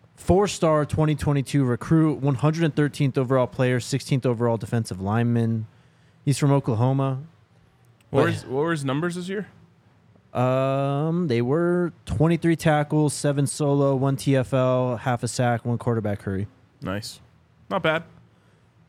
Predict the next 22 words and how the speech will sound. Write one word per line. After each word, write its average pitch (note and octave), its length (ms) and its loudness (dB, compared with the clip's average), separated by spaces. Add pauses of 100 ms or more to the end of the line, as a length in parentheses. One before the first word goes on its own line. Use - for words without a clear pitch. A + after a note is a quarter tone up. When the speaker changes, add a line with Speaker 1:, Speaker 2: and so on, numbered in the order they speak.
(580)
Speaker 1:
No, D3 160 2
we'll A2 100 0
take C#3+ 240 0
it. - 100 -8 (560)
But C#3+ 100 4
six F3 220 -4
three, E3+ 160 4
three D#3 180 0
twenty. D3 320 -2 (240)
Speaker 2:
Also, B2+ 240 -2
don't C3+ 120 0
forget C3 180 -4
about B2+ 220 -4
Cordell A#2+ 280 -2
Russell. F#2+ 320 -8 (880)
Speaker 1:
Yes, B2+ 380 -2
we A#2+ 100 -2
Speaker 2:
He's A#2 100 -6
visiting G2+ 300 -6
Speaker 1:
yes. - 200 -6
Speaker 2:
this - 100 -6
week. - 80 -20